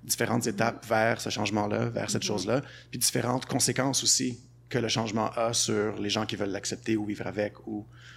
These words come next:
Speaker 1: whatever.
Speaker 2: Mhm.
Speaker 1: Fait que c'était un peu de, de s'approprier le langage de l'abstraction, mais de le remettre aussi, euh, de, de le faire avec les moyens d'aujourd'hui. Donc, j'ai fait beaucoup d'expérimentation sur Photoshop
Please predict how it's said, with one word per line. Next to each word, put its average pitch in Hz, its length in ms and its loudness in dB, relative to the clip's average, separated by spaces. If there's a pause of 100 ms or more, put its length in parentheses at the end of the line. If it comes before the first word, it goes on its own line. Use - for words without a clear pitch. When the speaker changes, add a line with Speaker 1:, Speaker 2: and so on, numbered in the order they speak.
(200)
Speaker 1:
whatever. 98 340 2
Speaker 2:
Mhm. 156 80 0
Speaker 1:
Fait 147 100 0
que - 60 0
c'était 139 180 2
un 135 80 2
peu 147 240 2
de, 123 180 2
de 110 120 -2
s'approprier 123 680 0
le 120 120 2
langage 113 680 0
de 120 120 0
l'abstraction, 113 580 2
mais 127 160 4
de 123 80 0
le 120 120 2
remettre 127 380 2
aussi, 127 360 2 (480)
euh, 101 680 2 (1080)
de, 135 380 -2
de 131 180 0
le 123 80 4
faire 131 420 2
avec 120 280 0
les 117 200 2
moyens 117 260 4
d'aujourd'hui. 117 420 4
Donc, 117 200 2
j'ai 110 120 0
fait 110 180 -2
beaucoup 110 200 0
d'expérimentation 110 720 0
sur 110 160 -4
Photoshop - 400 0